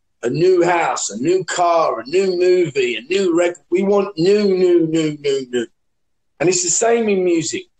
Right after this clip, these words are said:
There's new young D Js who come up, and it's their time and it's their moment. We're still here.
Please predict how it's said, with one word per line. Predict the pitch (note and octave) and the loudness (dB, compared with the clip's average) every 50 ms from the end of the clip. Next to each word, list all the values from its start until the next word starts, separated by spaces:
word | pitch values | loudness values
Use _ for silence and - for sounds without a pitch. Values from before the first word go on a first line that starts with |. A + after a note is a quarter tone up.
| _ _ _ _ _ _ _ _ _ - | _ _ _ _ _ _ _ _ _ -2
There's | E3 F3+ F3+ F3+ C#3 | 0 0 0 0 0
new | E3+ F#3 G#3 G#3+ G#3+ G#3+ G#3 | 0 2 2 2 4 4 2
young | G#3 F#3+ G3 F#3+ G3 G3 F#3+ F#3 E3+ | 2 2 2 2 2 2 2 2 2
D | D#3 E3+ E3+ E3 | 0 0 -2 -2
Js | - - D#3+ D3 D3 C#3+ - - | -2 -2 0 0 0 -2 -4 -6
who | C3+ C3 | -8 -10
come | - - D3+ C#3+ C#3+ C#3 | -6 -4 -4 -4 -2 -4
up, | C3+ B2+ - - _ _ _ _ _ _ _ _ _ _ _ | -4 -6 -6 -8 _ _ _ _ _ _ _ _ _ _ _
and | D#3 D#3+ F#3 | -2 0 0
it's | G3+ G3+ - - - | 0 0 -2 -2 -2
their | G#3 G#3 G#3+ G#3 G#3 | 0 0 0 0 0
time | - A3 B3 C4 C#4 A#3 F3+ B2 B2 | -2 -2 0 0 0 0 -2 -4 -6
and | C#3 D3 C#3 | -10 -12 -10
it's | - - - | -10 -8 -4
their | - D#3+ E3 E3+ | -2 0 0 0
moment. | E3+ F#3 A3 A#3 A3+ G3 D#3 B2+ - - - - _ _ _ _ _ _ _ _ - | 0 0 0 0 0 0 -2 -4 -6 -10 -18 -20 _ _ _ _ _ _ _ _ -4
We're | B2+ F3+ B3+ C#4+ B3+ | -2 0 0 0 -2
still | - - - A#3 A#3+ A3+ G#3 F#3 E3+ | -2 -4 -4 -4 -4 -2 -2 -2 0
here. | E3+ F3 F3+ G#3 B3 C#4 - | 0 0 0 0 -2 -4 -6